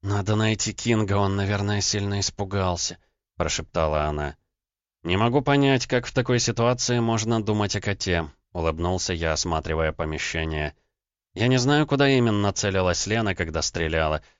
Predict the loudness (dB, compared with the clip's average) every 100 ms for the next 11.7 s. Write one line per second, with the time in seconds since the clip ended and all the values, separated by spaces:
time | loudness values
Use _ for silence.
0 | _ -8 -2 2 4 4 2 0 0 -2
1 | 0 0 0 0 0 -4 -6 -2 0 2
2 | 0 0 0 0 0 0 0 0 0 -4
3 | -6 _ -2 0 0 2 0 0 -4 -2
4 | -2 0 -2 0 0 -2 0 0 2 0
5 | -4 -2 -2 -2 -4 -2 -2 0 -2 -4
6 | -6 -4 -4 -2 -2 0 0 -2 -2 -2
7 | -2 -2 -4 -8 _ _ _ _ -4 0
8 | 2 0 2 2 4 0 2 0 0 0
9 | 0 2 2 0 -2 0 0 0 -2 -2
10 | 0 -2 -2 -2 -2 -2 -4 -2 -2 -2
11 | -4 -2 -2 -2 -4 -12